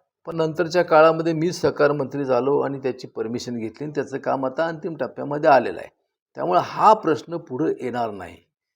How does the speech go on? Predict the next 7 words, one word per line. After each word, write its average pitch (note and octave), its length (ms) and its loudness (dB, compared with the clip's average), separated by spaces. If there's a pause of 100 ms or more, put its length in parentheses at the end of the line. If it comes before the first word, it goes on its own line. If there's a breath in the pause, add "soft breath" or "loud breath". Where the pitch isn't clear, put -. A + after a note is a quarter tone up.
(420)
एक F#3 280 6
गोष्ट G3 320 8
लक्षामध्ये D3+ 500 0
आपण B2 220 -2
घेतली A2+ 300 -8
पाहिजे - 360 -10 (880)
की G#3+ 460 -8